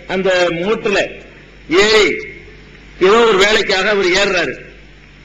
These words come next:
ஏறி பார்க்கும் பொழுது வெகு தொலைவுல ஒரு கூட்டம் வர்றது தெரியுது.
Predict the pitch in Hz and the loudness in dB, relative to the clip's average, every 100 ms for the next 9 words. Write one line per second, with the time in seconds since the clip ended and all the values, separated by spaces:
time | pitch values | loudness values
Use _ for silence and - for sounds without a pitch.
0 | - - 190 269 262 208 208 214 214 202 | -20 -4 0 2 2 -2 -4 -4 -4 -2
1 | 202 233 277 233 202 185 175 135 - - | -2 -2 0 2 2 0 0 -2 -8 -18
2 | - - 196 233 170 196 240 220 190 262 | -18 -4 0 0 0 2 2 2 0 0
3 | 214 147 - - - - - - 175 170 | -2 -6 -14 -20 -20 -20 -18 -6 -6 -4
4 | 226 190 165 208 - 175 170 117 - | -4 -4 0 0 0 0 0 -2 -8